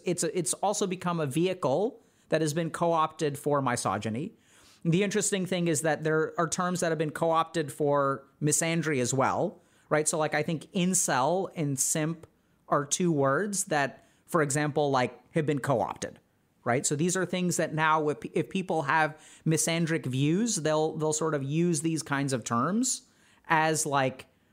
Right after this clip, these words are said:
a way to blame the person for being this thing, which is actually, like,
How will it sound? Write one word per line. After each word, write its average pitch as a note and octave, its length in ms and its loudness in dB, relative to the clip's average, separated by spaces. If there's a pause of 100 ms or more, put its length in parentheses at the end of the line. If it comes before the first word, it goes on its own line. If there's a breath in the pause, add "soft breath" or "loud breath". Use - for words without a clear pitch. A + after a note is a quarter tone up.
(100)
a G3 100 4
way F3+ 220 2
to F3 100 2
blame E3 640 2
the D#3+ 100 0
person A#3+ 640 0
for E3 300 0
being D#3 340 0
this C#3+ 220 0
thing, G3 340 -2
which E3 140 0
is D#3 80 -2
actually, D#3 460 0
like, C3+ 320 -2